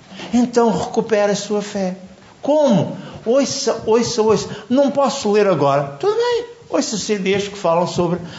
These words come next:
a área que você precisa de ser ajudado. Mas,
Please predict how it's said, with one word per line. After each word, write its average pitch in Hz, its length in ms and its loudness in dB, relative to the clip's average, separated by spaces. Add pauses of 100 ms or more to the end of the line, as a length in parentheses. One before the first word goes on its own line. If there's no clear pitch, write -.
(140)
a 170 80 -2
área 170 580 2 (320)
que 175 80 -6
você 160 260 0
precisa 120 520 -6
de 110 340 -8
ser 123 200 -4
ajudado. 165 400 -4 (3000)
Mas, - 640 -2